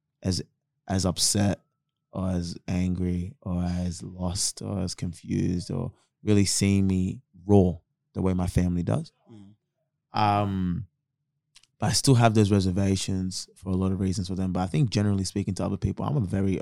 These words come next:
Speaker 1: open and honest person because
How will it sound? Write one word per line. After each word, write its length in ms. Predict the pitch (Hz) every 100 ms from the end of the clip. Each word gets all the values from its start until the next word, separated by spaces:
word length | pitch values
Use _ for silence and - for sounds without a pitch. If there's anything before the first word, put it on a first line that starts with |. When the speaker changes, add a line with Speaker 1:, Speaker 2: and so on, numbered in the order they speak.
| -
Speaker 1:
open 380 | 98 92 92 92
and 140 | 90
honest 260 | 92 92 95
person 460 | 92 98 - 95 98 _ _ _ _
because 400 | 110 107 104 95